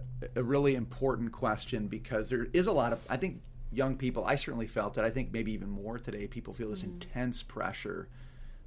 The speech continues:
Speaker 1: to find the right job
Speaker 2: Mm.
Speaker 1: right now where they can feel totally like they're making a difference in the world, where they're,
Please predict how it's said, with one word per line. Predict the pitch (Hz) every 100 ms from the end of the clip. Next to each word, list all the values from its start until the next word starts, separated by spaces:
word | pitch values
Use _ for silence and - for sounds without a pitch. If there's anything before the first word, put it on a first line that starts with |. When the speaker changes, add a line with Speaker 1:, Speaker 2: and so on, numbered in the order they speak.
| -
Speaker 1:
to | 127
find | - 110 104
the | 80
right | 87 95 85 -
job | - 95 82 76 73 - - - -
Speaker 2:
Mm. | 190 175 170
Speaker 1:
right | 101 104 113
now | 104 87 78 76 87 -
where | 107
they | 104 107
can | 110 101 95 - - - -
feel | 139 127
totally | 120 - 135 139 135
like | 117 117
they're | 117
making | 110 98 104
a |
difference | 95 120 120 -
in | 117
the | 113
world, | 107 110 113 107 101
where | 104
they're, | 101